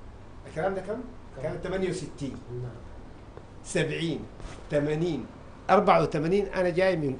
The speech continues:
Speaker 1: بين كولوزيوم البنك الفرنسي، قاطع شارع ال-، شارع فيكتوريا اللي هو شارع القصر.
Speaker 2: نعم.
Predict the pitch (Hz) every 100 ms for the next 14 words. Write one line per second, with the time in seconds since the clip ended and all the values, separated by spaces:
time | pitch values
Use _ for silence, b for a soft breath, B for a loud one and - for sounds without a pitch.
0 | 123 131 - 165 196 151 131 117 151 175
1 | 147 156 165 175 208 180 160 156 135 147
2 | 113 101 107 104 - B B - 127 104
3 | 123 - 156 131 117 131 139 131 113 104
4 | 107 156 - - - - 113 110 110